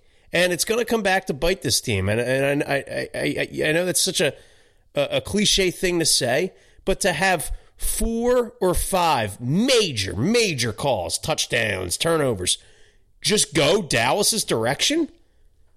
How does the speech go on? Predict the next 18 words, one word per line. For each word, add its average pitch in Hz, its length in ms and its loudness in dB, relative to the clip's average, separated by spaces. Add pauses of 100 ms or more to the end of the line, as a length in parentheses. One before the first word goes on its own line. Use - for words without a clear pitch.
(160)
Like, 180 260 -2
that 254 300 0
blows 190 360 2
my 190 140 2
mind. 196 360 0
This 226 220 2
is, 247 260 -2 (320)
this 269 240 0
is 196 280 0 (100)
unbelievable. 214 840 -2
And 226 140 2
then 294 100 2
I 302 80 2
have 262 200 0
to 196 60 -4
come 202 260 0
home 147 340 2 (280)
and, 147 200 -2